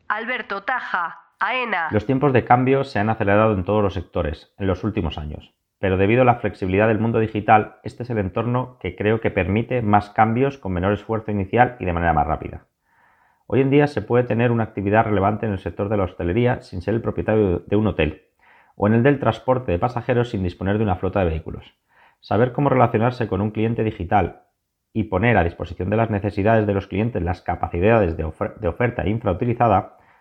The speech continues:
Speaker 2: abren numerosas posibilidades para generar vías de negocio con los clientes.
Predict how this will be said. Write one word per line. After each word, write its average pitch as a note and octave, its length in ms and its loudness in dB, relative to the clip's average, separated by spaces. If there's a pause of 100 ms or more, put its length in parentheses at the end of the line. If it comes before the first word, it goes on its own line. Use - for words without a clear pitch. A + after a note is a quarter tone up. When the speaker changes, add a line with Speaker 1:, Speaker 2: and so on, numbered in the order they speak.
Speaker 2:
abren D3 220 0
numerosas B2 360 0
posibilidades A2+ 500 -2
para G2 180 -4
generar F2+ 440 -2
vías B2 240 4
de A2+ 80 0
negocio B2+ 560 -2
con E2+ 160 0
los D#2+ 120 -4
clientes. D#2 540 -6